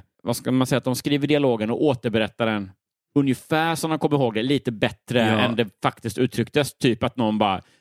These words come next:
Speaker 1: "Hur fan kan du vara otrogen mot mig?"
Speaker 2: Och bet mig i läppen och blicken i kyrkan. Alltså, är det inte sant? Inte en chans att det här har hänt.
Speaker 1: Nej.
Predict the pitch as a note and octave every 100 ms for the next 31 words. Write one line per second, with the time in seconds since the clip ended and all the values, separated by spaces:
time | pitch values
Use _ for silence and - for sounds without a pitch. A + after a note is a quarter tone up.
0 | - C#3 - G3 D#3+ D3+ D#3 C#3+ C3+ C3
1 | B2 C3+ A#2+ A#2+ A2 A2 G2 F2 A2 A#2
2 | A#2 G#2 - A2+ A2+ A2+ A2 - - A2
3 | A#2 - A2+ A2+ G#2+ - G#2 G#2 G2 A#2
4 | G#2 G2 - G2+ G2+ G#2 A2 G2+ C3 C3
5 | C3 B2 A#2 A#2 A#2 G2+ - - G#2+ F#2
6 | - G2 A2+ B2 A#2+ A2 - C3+ F#2+ G#2
7 | G2 G2 F#2+ F2+ C#3+ C#3+ C#3 B2+